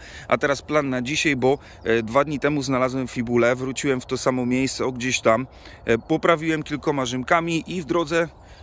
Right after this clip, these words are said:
do samochodu gdzieś tutaj na tej górce trafiłem połówkę hamerka. Trzy miesiące temu Odyn znalazł swoją połówkę w tym samym miejscu, a dwa tygodnie temu Darek, e, trzasnął tam całego hamerka, jakiegoś edzia, z tego co pamiętam. Miejsce tak naprawdę,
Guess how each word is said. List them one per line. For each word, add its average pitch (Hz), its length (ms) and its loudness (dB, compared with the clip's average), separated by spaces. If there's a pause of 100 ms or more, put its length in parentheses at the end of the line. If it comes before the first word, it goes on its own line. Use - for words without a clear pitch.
do 135 200 0
samochodu 147 760 -2
gdzieś 123 280 0
tutaj 151 300 0
na 139 120 0
tej 131 140 -2
górce 139 320 -2
trafiłem 131 400 -2
połówkę 131 420 0
hamerka. 123 440 0
Trzy - 200 -6
miesiące 131 420 -2
temu 123 320 -2
Odyn 123 220 -4
znalazł 110 360 -6
swoją 110 260 -8
połówkę 101 400 -4
w - 60 -12
tym 127 180 -2
samym 156 320 -2
miejscu, 156 480 -2 (320)
a 139 100 4
dwa 135 180 0
tygodnie 117 380 -4
temu 117 240 -2
Darek, 113 340 -2 (320)
e, 104 120 0
trzasnął 127 440 -2
tam 117 180 -2
całego 120 380 -4
hamerka, 117 400 -4
jakiegoś 110 420 -4
edzia, 120 240 0
z - 80 -10
tego 110 200 -4
co 110 140 -6
pamiętam. 110 600 -2 (840)
Miejsce 135 420 0
tak 127 140 2
naprawdę, 135 580 0